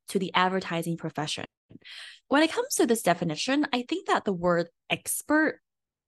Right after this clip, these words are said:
is what really trips people up the most and throws people off, because I think a lot of people don't see themselves as experts, even if they may have extensive experience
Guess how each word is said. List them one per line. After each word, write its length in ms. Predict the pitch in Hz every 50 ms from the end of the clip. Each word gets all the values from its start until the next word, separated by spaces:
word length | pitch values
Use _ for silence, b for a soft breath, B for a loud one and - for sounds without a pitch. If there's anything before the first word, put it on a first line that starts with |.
| _ _ _
is 320 | - 214 202 196 202 - - 190 190 -
what 240 | 196 226 254 - -
really 260 | 190 196 190 190 185
trips 400 | 175 - - - 202 - - -
people 320 | - - 190 175 185 175 151
up 120 | 160 -
the 100 | - 160
most 440 | 147 147 151 165 247 349 370 - -
and 180 | 196 175 175 175
throws 220 | 180 170 170 170
people 260 | - 190 175 175 165 -
off, 220 | - 170 254 277
because 180 | - 277 254 240
I 120 | - 202
think 240 | 196 - 254 247 - -
a 80 | 196
lot 220 | 185 180 175 190 220
of 100 | 240 -
people 420 | - 185 170 - 165 160 170 170 B B B B B B B 185
don't 260 | 208 220 196 143 185
see 300 | - - - 247 247 247
themselves 640 | - 202 180 175 175 - - 156 151 208 262 - -
as 220 | 170 165 170 - - -
experts, 680 | - - - - - - - - - - - - - B B B B B B _
even 300 | - 247 254 240 277 254 -
if 140 | 233 202 -
they 160 | 202 208 202
may 160 | 185 185 185
have 240 | 180 180 165 151 - -
extensive 560 | 165 - - - - 180 175 175 170 165 135
experience 720 | 135 - - - 277 285 285 277 262 269 269 262 262 254